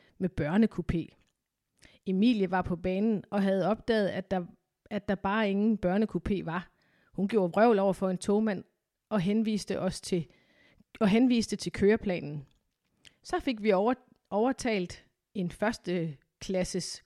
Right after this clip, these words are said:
kupé. Så fik vi overladt en første klasses kupé sammen med en dame med to børn, og der hyggede vi os rigtigt lige til Odense. Der var stor gensynsglæde, da vi kom til vejs ende.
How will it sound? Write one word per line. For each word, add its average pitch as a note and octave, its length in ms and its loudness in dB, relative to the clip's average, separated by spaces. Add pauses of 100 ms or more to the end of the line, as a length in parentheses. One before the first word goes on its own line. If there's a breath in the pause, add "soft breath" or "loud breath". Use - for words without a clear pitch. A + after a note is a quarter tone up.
kupé. - 440 -4 (920)
Så C#4+ 100 -6
fik C4+ 180 -4
vi A#3+ 100 -2
overladt A#3 400 4
en G3+ 160 -4
første G#3+ 340 -2
klasses F#3 400 -4
kupé - 320 -2
sammen G3 360 -2
med F3+ 120 -2
en F3+ 80 -2
dame F3+ 340 -2
med E3+ 120 -6
to G3+ 280 -4
børn, E3 280 -4 (220 soft breath)
og - 200 -10
der A#3+ 180 2
hyggede G3 380 -2
vi E3 120 -4
os - 180 -8
rigtigt E3 360 -8
lige A3 200 2
til E3 160 -6
Odense. D3+ 400 -8 (1600 soft breath)
Der A3 60 0
var F#3+ 100 2
stor A#3+ 340 4
gensynsglæde, F#3 680 0
da F3+ 120 0
vi E3+ 120 -2
kom F3+ 240 -2
til E3+ 180 -6
vejs D#3+ 260 -6
ende. D3+ 300 -6